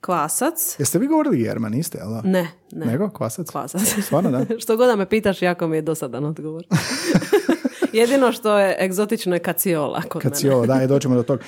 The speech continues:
Speaker 2: Inače,
Speaker 1: Da.
Speaker 2: pjenica, isto r-, riječ za germu, prema latin-,
Speaker 1: Mhm.
Speaker 2: e, iz njemačkog zapravo germa, jel da, prema latinskom klica. A, nevjerojatno je to. I onda, a, postavio sam sliku, a, predmeta koji je onako za tuč bjelanjak,
Speaker 1: Mhm,
Speaker 2: znaš, ono,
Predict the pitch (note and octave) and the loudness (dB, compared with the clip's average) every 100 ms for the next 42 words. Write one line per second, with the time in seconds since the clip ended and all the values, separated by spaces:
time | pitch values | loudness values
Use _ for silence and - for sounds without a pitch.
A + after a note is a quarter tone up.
0 | - E3 E3 D#3+ C3+ - C3 D3 F3+ A2+ | -6 0 2 4 0 0 0 2 4 0
1 | - G2 A2+ - A2+ A#2 - A2+ G#2+ A2 | -2 -4 -2 -2 -4 -4 -6 -6 -4 -4
2 | G#2 F#2+ G#2 A2+ G3+ F#3 B2+ B2 A2 F#3 | -4 -4 -4 -2 0 0 0 0 0 -2
3 | C3+ B2+ G3+ B2 A#2+ C3+ D#3 G3+ F3+ D3 | 0 0 0 0 2 2 4 4 2 0
4 | D3 D3 D#3 C#3 A2+ A#2 D#3 G3 C3+ C#3+ | 0 0 0 0 0 0 0 2 2 0
5 | B2+ B2+ A2+ A#2+ C#3+ B2+ A2+ G#2+ - A#2 | 0 -2 -2 -2 -2 -2 -4 -6 -6 -4
6 | A#2+ G2 F#2+ - - - - - C3 C3 | -4 -4 -8 -10 -16 -16 -14 -2 2 4
7 | C3 F#3+ G3+ D3 C#3+ A2 G#2 G#2 - D3+ | 4 4 4 2 2 -2 -4 -6 -2 0
8 | F3+ G#3 F#3 - - C#3 C3 A#2+ D3+ G3 | 2 2 2 0 0 0 0 -2 -2 0
9 | D#3+ C#3+ - D3 F#3 - C#3+ A#2 - _ | 0 -2 -2 -2 -2 0 -2 -2 -12 _
10 | _ - - _ _ _ _ _ _ A2+ | _ -16 -16 _ _ _ _ _ _ -6
11 | A2+ A#2 A2+ A2 G#2+ A2 A#2+ G3+ G#3+ G#3+ | -2 -2 -2 -2 -2 -2 -2 -2 -2 -2
12 | A2+ - C3+ C3 B2+ D3 D#3+ C#3 A#2 - | -2 -2 -2 0 0 0 0 0 -2 -2
13 | F3 - C3 B2 A2 A2+ A#2+ - - - | -4 -2 -2 -2 -2 -2 -2 -4 -14 -4
14 | G3+ A2+ G3 A3+ - | -2 0 -2 -2 -6